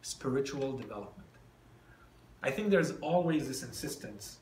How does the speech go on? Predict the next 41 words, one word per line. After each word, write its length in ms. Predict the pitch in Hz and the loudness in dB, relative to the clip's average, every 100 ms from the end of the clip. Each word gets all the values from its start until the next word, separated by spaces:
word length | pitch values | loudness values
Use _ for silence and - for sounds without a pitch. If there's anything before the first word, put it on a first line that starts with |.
| - | -10
If 180 | 156 - | -8 -6
someone 480 | - 208 208 196 185 | 0 0 2 0 2
is 180 | 139 139 | 0 4
not 160 | 170 | 4
a 40 | 160 | 4
believer 420 | 135 135 131 131 | 2 0 0 -2
in 60 | 117 | -4
God, 340 | - 98 - - - - | -8 -8 -12 -18 -20 0
or 120 | 151 | 2
someone 320 | 151 208 196 | 4 4 4
is 100 | 170 | 4
a 60 | 156 | 4
believer 420 | 147 226 262 175 | 4 6 6 4
in 140 | 135 | 0
God 280 | 131 143 156 | 0 2 2
but 240 | 151 127 - | -2 -4 -2
just 400 | 165 - - - | 0 -2 -6 0
not 200 | 143 139 | 2 4
a 80 | |
Muslim, 360 | 131 127 - 101 - - - - | 2 -2 -4 -10 -14 -20 -20 -8
or, 200 | - 185 | 4 6
or, 300 | 185 160 151 | 6 2 2
or, 120 | 165 170 | 2 2
and 220 | 165 160 | 2 4
they 140 | 180 | 4
can 220 | 180 185 | 6 4
do 180 | 165 247 | 6 4
things 320 | - 165 147 | 4 0 0
that 160 | 131 131 | 0 -2
seem 240 | - 185 | 0 0
to 100 | 170 | 2
be 80 | 147 | 0
defying 680 | 143 139 - 160 156 147 147 - - - - | 0 0 4 4 4 0 -4 -10 -14 -20 -6
the 80 | 143 | 2
natural 380 | 143 147 151 139 | 4 2 0 0
order 380 | 156 190 127 | 4 4 2
of 100 | 110 - | -4 -8
things, 280 | 104 104 - - | -14 -14 -18 0
then 140 | 147 | 2
how 220 | 139 165 143 | 4 4 2
come? 260 | 147 - | -2 -4